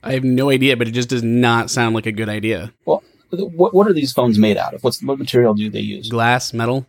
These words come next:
Speaker 2: What kind of metal?
Speaker 1: Uh, the iPhone ten is stainless steel, and then aluminum on the, uh,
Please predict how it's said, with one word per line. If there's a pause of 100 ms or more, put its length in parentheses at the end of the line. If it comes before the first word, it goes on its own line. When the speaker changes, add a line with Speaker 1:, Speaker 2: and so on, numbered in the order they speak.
Speaker 2:
What
kind
of
metal?
Speaker 1:
Uh,
the
iPhone
ten
is
stainless
steel,
and
then
aluminum
on
the,
uh,